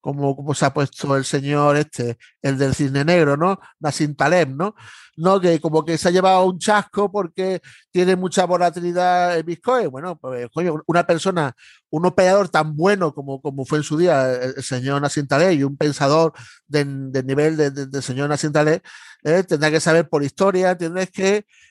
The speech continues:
el dinero, ¿eh? Antes de convertirse, hace un medio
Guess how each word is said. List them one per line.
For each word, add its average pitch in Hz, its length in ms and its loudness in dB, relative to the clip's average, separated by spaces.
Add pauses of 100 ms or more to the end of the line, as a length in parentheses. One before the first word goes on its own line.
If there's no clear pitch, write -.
(240)
el 190 300 2
dinero, 214 720 0 (200)
¿eh? 226 320 -4
Antes 151 240 -6
de 175 80 0
convertirse, 175 500 -4
hace 143 200 -6
un 208 260 0
medio 202 500 2